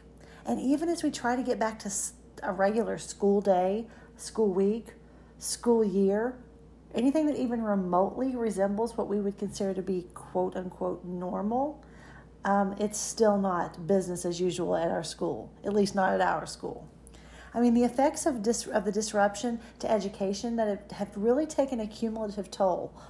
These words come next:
on all of us, which has undoubtedly shifted our roles and responsibilities,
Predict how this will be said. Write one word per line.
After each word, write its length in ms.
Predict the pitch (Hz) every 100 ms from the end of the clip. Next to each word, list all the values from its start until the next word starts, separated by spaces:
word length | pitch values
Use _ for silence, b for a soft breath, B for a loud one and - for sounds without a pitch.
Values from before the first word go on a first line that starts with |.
| B B -
on 280 | 214 208 - -
all 380 | 214 214 220 202
of 100 | 185
us, 440 | 196 - - - - B B B
which 160 | 214 220
has 140 | 208 -
undoubtedly 840 | 247 247 254 247 262 277 262 220 202
shifted 400 | - 220 220 214
our 200 | 202 202
roles 320 | 202 196 196
and 120 | 208
responsibilities, 1040 | 220 - 175 - 208 302 359 196 151 -